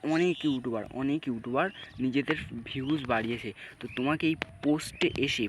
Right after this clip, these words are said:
পোস্ট, পোস্ট বলে একটা অপশান তুমি দেখতে পাচ্ছ। পোস্টে এসে এ-, এখানে যে এই, এই অপশানটা তুমি দেখতে পাচ্ছ, এখানে তোমাকে আসতে হবে।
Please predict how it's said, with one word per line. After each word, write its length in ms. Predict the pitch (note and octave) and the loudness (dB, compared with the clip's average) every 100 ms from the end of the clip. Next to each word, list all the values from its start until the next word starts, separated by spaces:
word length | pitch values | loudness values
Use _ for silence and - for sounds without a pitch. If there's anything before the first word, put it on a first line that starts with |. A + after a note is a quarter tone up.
| - - | -4 -2
পোস্ট, 380 | C3+ D3 - - | 0 0 -6 -8
পোস্ট 340 | B2+ B2+ - C#3 | -4 -4 -4 -2
বলে 240 | C#3+ D3 | 2 2
একটা 220 | C#3+ - | 0 -2
অপশান 300 | A#2 - C3 | -4 -2 -4
তুমি 180 | C3 B2+ | -2 -2
দেখতে 280 | G#2+ - A#2 | -2 -2 -2
পাচ্ছ। 280 | A#2 - D#3+ D#3 - - | -2 -2 -4 -2 -8 -4
পোস্টে 360 | - D3+ - E3 | -2 0 2 0
এসে 340 | D3+ - F3+ F#3+ - - | 0 -2 -2 -4 -12 -12
এ-, 300 | - C#3 C#3 - - - - | -2 0 0 -4 -20 -16 -10
এখানে 480 | C#3 D#3 D#3 B2+ C3 - - A#2+ | -6 -2 -2 -2 -6 -16 -14 -10
যে 480 | A#2+ C3 C3 C3 C3 - - - - - - - - - - - - - - - - - - | 0 2 4 2 -2 -8 -20 -20 -20 -20 -20 -20 -20 -20 -20 -20 -20 -20 -20 -20 -20 -20 0
এই, 220 | C3 D3 D3 | 2 2 2
এই 240 | C#3+ C#3+ D#3 | 2 4 4
অপশানটা 520 | C3+ - D3+ C#3 D#3+ | 2 0 -2 0 0
তুমি 240 | D#3 D3+ | 2 2
দেখতে 380 | B2 B2 - D3 | 2 -4 -4 -4
পাচ্ছ, 380 | C#3+ C#3 - - G3+ - - | -2 -4 -4 -6 -6 -12 -10
এখানে 420 | - C#3 - F3+ F3 | -6 -4 -2 -2 0
তোমাকে 420 | C#3 C#3 - A3+ - - - | -2 0 0 -2 -4 -14 -6
আসতে 360 | B2 - - | -4 -4 -6
হবে। 240 | A#2 G2 | -6 -8